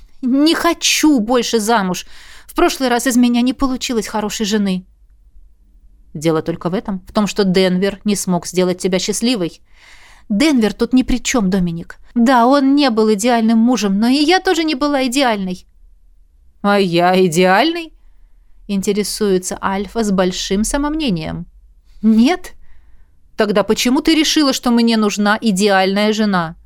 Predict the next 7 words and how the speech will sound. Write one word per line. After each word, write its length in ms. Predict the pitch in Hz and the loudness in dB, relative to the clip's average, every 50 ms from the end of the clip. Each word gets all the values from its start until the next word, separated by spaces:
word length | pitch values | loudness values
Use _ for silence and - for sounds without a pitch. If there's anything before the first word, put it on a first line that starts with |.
| _ _ _ _ _ _ _ _ - - - - - _ _ _ - - - _ _ _ - - - - | _ _ _ _ _ _ _ _ -20 -20 -20 -20 -20 _ _ _ -20 -20 -20 _ _ _ -20 -20 -20 -14
Я 160 | - 202 208 | -10 -10 -8
качаю 400 | - - 220 - - 226 214 202 | -8 -8 -8 -6 -4 -2 -2 -2
головой. 680 | 202 208 196 196 202 202 185 185 175 175 - - - - - | -2 -2 -2 -2 -2 -2 -4 -4 -6 -6 -8 -10 -16 -12 -2
Не 240 | - 226 233 226 220 | 0 2 4 4 4
идеальная, 540 | 208 185 233 233 233 285 302 277 269 233 226 | 2 2 2 2 4 2 2 0 0 0 2
но 160 | 226 233 233 | 2 2 2
нормальная. 880 | 240 262 262 269 269 254 254 277 320 381 403 349 254 202 180 175 180 | 2 2 2 2 2 0 2 2 2 2 2 0 -2 -2 -4 -6 -8